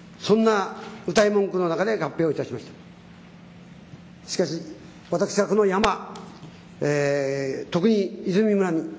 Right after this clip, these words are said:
南砺話に何回か行ったことありましたけど、十一月の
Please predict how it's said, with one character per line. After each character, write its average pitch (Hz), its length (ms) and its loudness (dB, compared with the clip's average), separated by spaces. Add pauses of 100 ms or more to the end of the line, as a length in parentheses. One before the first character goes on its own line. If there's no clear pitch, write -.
(640)
南 247 240 6
砺 269 140 6
話 262 320 0
に 269 80 4
何 214 180 2
回 220 160 2
か 214 80 4
行 190 80 2
っ - 20 -12
た 202 80 4
こ 185 80 0
と 170 80 2
あ 156 40 4
り 151 60 0
ま 151 60 0
し - 60 -4
た 131 80 -4
け 113 60 -6
ど、 104 160 -6 (1120)
十 190 100 2
一 190 140 0
月 185 140 0
の 160 220 0